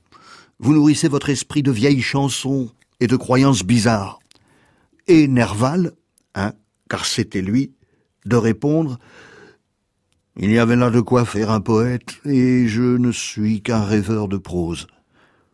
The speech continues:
Ténébreux, inconsolé, fou peut-être, à la recherche de l'étoile morte, le poète n'a cessé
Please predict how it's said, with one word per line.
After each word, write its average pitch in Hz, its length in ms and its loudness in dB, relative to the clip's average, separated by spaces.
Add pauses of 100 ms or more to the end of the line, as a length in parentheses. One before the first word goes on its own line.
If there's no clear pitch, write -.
(300)
Ténébreux, 107 600 0 (800)
inconsolé, 107 760 -4 (460)
fou 120 280 -2
peut-être, 107 540 -10 (580)
à 104 120 0
la 117 100 0
recherche 117 480 -4
de 113 360 -2 (680)
l'étoile 127 420 2
morte, - 480 -6 (460)
le 101 120 -2
poète 120 440 2
n'a 123 160 0
cessé 127 560 -4